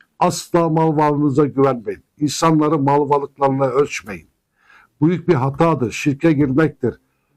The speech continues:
Gerçekten günahtır. Yani neyin var senin? Kaç paran var? Kaç paralık adamsın gibi konulara girmeyin. Çünkü sonunda mutlaka o konuştuğunuz cümleyi yaşamadan ölmezsiniz.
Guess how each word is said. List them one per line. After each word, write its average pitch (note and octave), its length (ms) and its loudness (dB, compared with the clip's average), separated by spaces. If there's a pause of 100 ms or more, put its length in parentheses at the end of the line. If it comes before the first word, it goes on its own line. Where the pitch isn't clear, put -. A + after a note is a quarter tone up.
(380)
Gerçekten E3+ 580 2
günahtır. C#3+ 680 0
Yani C#3 320 0
neyin F#3+ 320 4
var F#3 120 2
senin? G#2+ 400 -6 (200)
Kaç D#3+ 260 -2
paran F#3+ 320 2
var? B2+ 160 -2 (380)
Kaç - 300 -2
paralık F#3 340 2
adamsın D#3+ 580 0 (180)
gibi E3+ 300 2
konulara F3+ 460 2
girmeyin. D#3 580 0 (380)
Çünkü F3 200 -2
sonunda F3+ 500 0
mutlaka E3+ 580 -2
o F3+ 200 0
konuştuğunuz D#3+ 680 0
cümleyi E3 440 2
yaşamadan D#3+ 560 2
ölmezsiniz. C3 720 -4